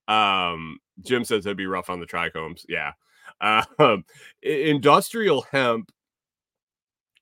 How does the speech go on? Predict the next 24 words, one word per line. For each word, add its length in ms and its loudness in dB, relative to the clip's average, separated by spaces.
is 260 2
what 180 2
it 100 -4
is. 460 -6
Um, 520 0
and 280 -2
so 220 0
I 80 4
was, 200 0
it, 140 0
it, 380 -4
I 100 -4
was 200 2
like, 180 -2
"This 220 -4
would 160 -6
interest 440 -4
Brian." 460 -4
This 140 -6
was 140 -4
definitely 540 -2
interest 340 -10
Brian, 380 -12
Scramblin'. 520 -6